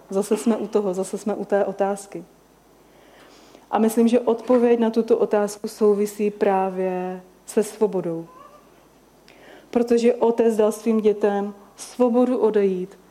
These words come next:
svobodu rozhodnout se odmítnout. A myslím, že v těch předchozích dvou příbězích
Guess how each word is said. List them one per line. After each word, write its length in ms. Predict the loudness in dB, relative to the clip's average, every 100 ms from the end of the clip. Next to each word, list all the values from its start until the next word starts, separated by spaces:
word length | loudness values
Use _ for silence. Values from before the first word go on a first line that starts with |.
| -20
svobodu 640 | -20 -8 0 2 2 4 4
rozhodnout 560 | 4 2 0 -2 -4
se 320 | -2 0 0 -4 -16 _ _
odmítnout. 760 | 0 2 4 2 0 -10 -10 -16 _ _ _ -20 -8
A 60 | 0
myslím, 300 | 2 4 2
že 140 | 2
v 40 | 2
těch 180 | 0 0
předchozích 560 | -2 -2 2 2 2
dvou 200 | 4 2
příbězích 800 | 2 -4 0 -2 -2 -6 -6 -10